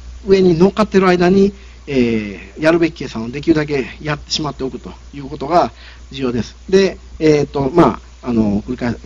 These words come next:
片桐先生の繰り返しになりますけれども、えーと、メモリの上にですね、あるものをキャッシュの上に、えー、持ってくるだけで、えー、非常に大きな時間を要しますので、えー、この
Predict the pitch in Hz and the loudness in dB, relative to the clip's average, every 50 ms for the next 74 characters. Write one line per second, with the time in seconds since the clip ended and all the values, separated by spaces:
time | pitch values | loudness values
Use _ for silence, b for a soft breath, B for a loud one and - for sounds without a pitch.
0 | 98 - 135 151 147 127 110 123 107 120 117 120 123 123 113 123 127 127 131 123 | -14 -10 -6 -4 -4 -4 -4 -6 -8 -8 -8 -8 -10 -8 -6 -6 -4 -4 -4 -6
1 | - - - 185 175 170 196 220 214 175 139 - b b b b b - - 143 | -6 -4 0 2 4 4 4 4 4 2 0 -2 b b b b b -16 -12 -12
2 | 131 120 123 135 156 185 196 202 208 202 196 202 196 196 196 202 190 170 - - | -10 -10 -6 0 2 4 4 6 4 4 4 6 6 6 6 4 2 0 -2 -4
3 | - 135 147 156 147 - - - 127 135 156 170 175 170 156 160 180 180 156 127 | -6 -10 -10 -10 -10 -12 -16 -14 -8 -6 -4 -2 -2 -2 0 0 2 2 0 0
4 | 117 B B B B - - 151 147 - 175 170 175 185 185 190 190 190 175 - | -4 B B B B -10 -8 -6 -4 -2 2 4 4 6 6 6 6 4 4 0
5 | - - 160 135 131 123 123 135 - 180 165 165 147 135 127 113 B B B B | -4 -12 -10 -8 -8 -6 -8 -6 -6 -6 -6 -6 -4 -4 -4 -4 B B B B
6 | B B B - - - 156 151 147 165 165 190 196 170 131 - B B B B | B B B -20 -12 -8 -6 -2 0 0 2 4 4 4 4 2 B B B B
7 | B B - - 139 135 131 131 123 117 - - - - - - - - - 151 | B B -12 -6 -4 -4 -2 -4 -4 -6 -10 -14 -20 -20 -20 -20 -18 -10 -2 0
8 | 160 160 170 180 170 - 156 127 120 131 120 120 107 104 101 92 92 - - - | 2 4 4 4 2 0 -4 -6 -6 -6 -6 -6 -6 -6 -8 -10 -12 -16 -18 -6
9 | - 175 160 135 127 143 147 143 - 151 147 135 - 151 147 - 147 180 175 143 | -4 -2 -2 0 0 0 0 0 -2 -4 -8 -8 -8 -8 -8 -4 -2 -2 -2 -2
10 | 107 - - - - - 131 120 113 110 - b b b b b - - - 214 | -2 -6 -10 -16 -12 -4 -2 -2 -2 -2 -4 b b b b b -8 -2 0 2
11 | 220 220 220 220 | 4 4 4 2